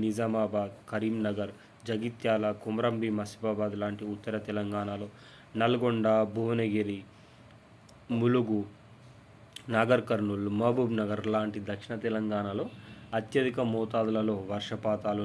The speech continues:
నమోదయ్యే అవకాశం ఉన్నట్లు హైదరాబాద్ వాతావరణ శాఖ ప్రాథమికంగా అంచనా వేసింది. ప్రభుత్వం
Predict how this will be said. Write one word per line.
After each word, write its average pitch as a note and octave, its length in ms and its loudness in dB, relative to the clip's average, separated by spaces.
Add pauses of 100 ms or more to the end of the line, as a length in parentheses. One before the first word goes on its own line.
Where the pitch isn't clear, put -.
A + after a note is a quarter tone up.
నమోదయ్యే G2+ 540 -2 (140)
అవకాశం G2+ 480 -6 (100)
ఉన్నట్లు G2+ 360 -2 (800)
హైదరాబాద్ G#2+ 540 0 (100)
వాతావరణ G#2 560 0 (160)
శాఖ G2+ 260 -4 (440)
ప్రాథమికంగా G2+ 720 -4 (180)
అంచనా G2+ 300 -4 (100)
వేసింది. G#2+ 380 -4 (580)
ప్రభుత్వం C#3 480 4